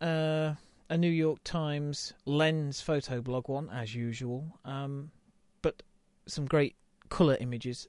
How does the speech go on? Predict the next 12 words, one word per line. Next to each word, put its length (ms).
there 260
from 460
Alex 580
Arbuckle. 960
The 220
next 760
one, 420
ah, 520
is 580
a 60
Guardian, 720
uh, 1080